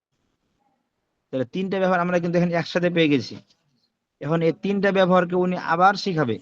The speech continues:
কি শিখাবে? যে দেখো, যে এই তিনটা ব্যবহার তোমাকে আমি শিখাচ্ছি, যে এই তিনটা ব্যবহার কিন্তু মুজা, মুজাফ ইলাইহি যদি শুরুতে আসে কি হবে? মুবতাদা হবে, আর শেষে আসে কি হবে? খবর হবে। তো উনি আগে দেখাবে যে মুজা, মুজাফ ইলাইহি মিলে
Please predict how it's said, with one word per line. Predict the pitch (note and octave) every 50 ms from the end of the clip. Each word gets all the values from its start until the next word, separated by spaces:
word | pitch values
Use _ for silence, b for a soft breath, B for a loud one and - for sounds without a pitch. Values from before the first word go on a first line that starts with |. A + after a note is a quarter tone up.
| - - -
কি | - F3 E3+
শিখাবে? | - F3+ F3 F3+ F#3 G3+ A#3+ B3+ - _ - - _ _ _ _ -
যে | C3 C3+ D#3+
দেখো, | E3 - F#3 F#3 D#3 B2 - - _ _ _ _ _ _ _ _ _ C3
যে | C3 C3+ D#3
এই | D3+ C3+ _
তিনটা | F3+ F#3 F#3 F#3 F3 F#3+ F#3 F#3
ব্যবহার | F#3 F3+ F3 E3+ E3 E3 D#3+ F3
তোমাকে | F3+ F3 E3+ D#3+ E3 E3
আমি | D#3+ - -
শিখাচ্ছি, | F3 E3+ F3 F3+ F3 - D#3 D3 D3+
যে | D#3 D3+
এই | - -
তিনটা | F3+ F3+ F#3 F3+ F#3+ F3+ E3+ E3+
ব্যবহার | E3+ E3+ F3 F3 F3+ F#3 F3 F3+
কিন্তু | F3+ D#3+ D#3+ D#3+ D3+ C#3+
মুজা, | D3 D3+ D3+ F3 E3+ E3+
মুজাফ | E3 D#3+ E3 E3+ D3+ E3
ইলাইহি | E3 D#3+ D#3 D3+
যদি | D#3 D3+ D3 -
শুরুতে | F3 F3 F#3+ F3+ F#3 F3
আসে | E3 - E3+ E3+
কি | F3+ F3+
হবে? | F3+ F3 F3 E3
মুবতাদা | E3+ F3 E3+ F3+ F3 F3 F3+ F3+
হবে, | F#3+ G#3+ A#3+ - _ _ _ _ _ _ _ _ _ - -
আর | C3 A#2+ -
শেষে | E3+ E3+ D#3 F3 F3 E3+
আসে | E3+ F3 F3+
কি | F#3 F#3+
হবে? | F#3 F3+ E3+ - -
খবর | - D3+ C#3+ C3 A#2+
হবে। | G#2+ G#2 - - _ _ _ _ _ _ _ _ _ _ -
তো | A2 C3+ D#3+
উনি | F3+ F#3 F3 D#3
আগে | F3 F3+ F#3 F3+
দেখাবে | F3 F3 F3+ F3+ F3 E3+ D#3
যে | D#3 D3 D3+
মুজা, | D#3+ D#3+ F#3 F3+ F3 F3
মুজাফ | F3 F3 F3+ F3 F3 F3
ইলাইহি | F3 E3+ E3+ E3+
মিলে | E3+ F3